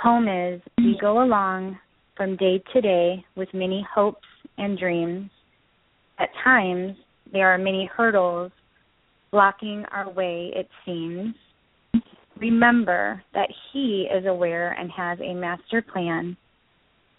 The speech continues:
Give up your worries and remember this, that only God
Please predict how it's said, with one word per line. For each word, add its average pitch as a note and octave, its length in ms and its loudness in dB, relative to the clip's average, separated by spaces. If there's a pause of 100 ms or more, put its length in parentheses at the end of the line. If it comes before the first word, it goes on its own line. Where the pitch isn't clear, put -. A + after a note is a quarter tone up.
(200)
Give G3 160 2
up G#3 180 4
your C4 140 6
worries F#3+ 540 0 (260)
and F#3 140 -10
remember F3 560 -6 (180)
this, E3+ 240 0 (480)
that E3+ 220 -4
only E3+ 440 -6
God E3+ 480 0